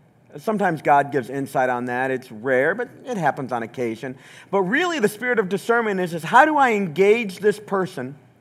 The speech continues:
in a way that's healthy and God-honoring and ultimately brings about God's good purpose in the relationship?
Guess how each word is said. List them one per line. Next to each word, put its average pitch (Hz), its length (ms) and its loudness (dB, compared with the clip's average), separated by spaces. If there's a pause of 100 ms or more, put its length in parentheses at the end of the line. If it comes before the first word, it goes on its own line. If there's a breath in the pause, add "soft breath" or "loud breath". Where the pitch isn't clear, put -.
(460 soft breath)
in 185 120 2
a 190 40 4
way 190 260 6
that's 175 200 2
healthy 202 460 6
and 160 260 -4
God-honoring 185 720 8
and 160 60 2
ultimately 185 460 4
brings 175 280 -2
about 156 260 6
God's 170 300 8
good 175 220 -4
purpose 180 420 -6
in 160 200 -8
the 156 60 -6
relationship? 151 680 -6